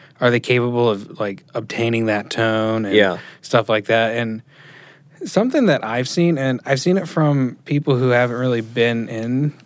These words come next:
Speaker 1: this as long,
Speaker 2: Yeah.
Speaker 1: and I'm not gonna pretend like I have either. Um,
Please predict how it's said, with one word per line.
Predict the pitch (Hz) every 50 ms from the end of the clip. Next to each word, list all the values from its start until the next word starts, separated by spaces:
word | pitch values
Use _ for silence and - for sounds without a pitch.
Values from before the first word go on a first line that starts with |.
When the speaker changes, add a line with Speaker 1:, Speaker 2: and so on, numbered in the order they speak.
| _
Speaker 1:
this | - 151 151 151
as | - 170 165 156 -
long, | 175 175 180 180 185 185 196 196 190 - -
Speaker 2:
Yeah. | 110 - 120
Speaker 1:
and | 123 123 123 127 147 - _ _ - - _ - -
I'm | - 135 143 151
not | 151 151 147
gonna | 151 135 123
pretend | 131 123 123 - 120 120 123
like | 117 117 113 -
I | 104 110 107
have | 107 110 107 107
either. | 101 95 95 101 107 110 123 127 135 143 - - - - - - - _ _ -
Um, | 120 120 117 117 117 113 113 110 107